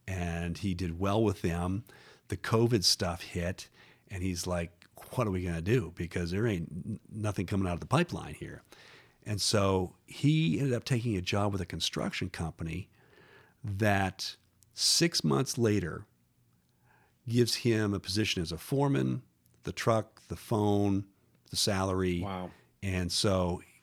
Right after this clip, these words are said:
Speaker 1: there he is. He's, you know, so he's, he's involved with our ministry still, comes to our staff meetings, he talks to the guys, he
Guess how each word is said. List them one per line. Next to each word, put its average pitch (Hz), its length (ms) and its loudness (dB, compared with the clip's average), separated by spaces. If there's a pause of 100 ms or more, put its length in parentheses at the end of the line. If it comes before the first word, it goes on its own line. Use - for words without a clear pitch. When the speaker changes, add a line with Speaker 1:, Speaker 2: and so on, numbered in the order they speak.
(480)
Speaker 1:
there 110 200 2
he 113 160 4
is. 85 240 -2
He's, 92 440 -2
you - 140 -8
know, 90 300 -4 (200)
so 98 220 -2
he's, 87 240 -2 (420)
he's 90 180 -4
involved 110 380 0
with 139 100 2
our 131 80 4
ministry 101 440 2
still, 98 560 0
comes 101 260 0
to 113 100 0
our 101 80 2
staff 95 460 -2
meetings, 90 480 0
he - 80 -8
talks - 360 -4
to 98 80 -4
the 90 140 -4
guys, 90 600 -4
he 82 260 -8